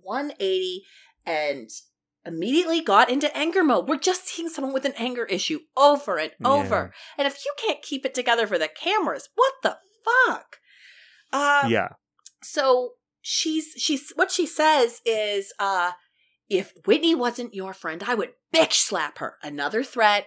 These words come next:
Speaker 1: She told, she said she was gonna
Speaker 2: Yes.
Speaker 1: drown her last week. You can't act like this.
Speaker 2: It's really tiring. It's really tiring, and it's not, it's not
Speaker 1: Mm-hmm.
Speaker 2: for me.
Speaker 1: It's entertaining to a point, but if we cut Jen from this,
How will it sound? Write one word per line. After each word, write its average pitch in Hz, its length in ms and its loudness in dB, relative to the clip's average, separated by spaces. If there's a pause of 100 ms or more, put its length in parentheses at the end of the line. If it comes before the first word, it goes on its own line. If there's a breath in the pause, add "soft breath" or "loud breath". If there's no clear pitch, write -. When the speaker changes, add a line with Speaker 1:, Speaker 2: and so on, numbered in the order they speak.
(120)
Speaker 1:
She - 180 -10
told, 180 300 -2
she 180 120 -10
said 220 180 0
she 233 60 -6
was 226 80 -4
gonna 247 140 6
Speaker 2:
Yes. 247 80 0
Speaker 1:
drown 196 240 2
her 208 80 -2
last 208 260 -2
week. 214 160 -12
You 339 60 -6
can't 587 340 2
act 466 340 -2
like 381 200 -2
this. 233 460 6 (720)
Speaker 2:
It's 123 340 -12
really - 840 -10
tiring. - 1000 -12
It's - 160 -14
really 165 200 -4
tiring, 151 460 -6
and 127 120 -8
it's 135 140 -12
not, 143 280 -12 (100)
it's 127 120 -10
not 175 80 -8 (100)
Speaker 1:
Mm-hmm. - 80 -16
Speaker 2:
for 131 80 -12
me. 131 320 -12 (840)
Speaker 1:
It's - 520 -12 (400)
entertaining 285 580 0
to 262 120 -2
a 240 80 0
point, 226 400 -4
but 202 100 2
if 196 140 -4
we 214 260 -18
cut - 280 -6
Jen 196 200 -4
from 233 180 -10
this, 269 420 -8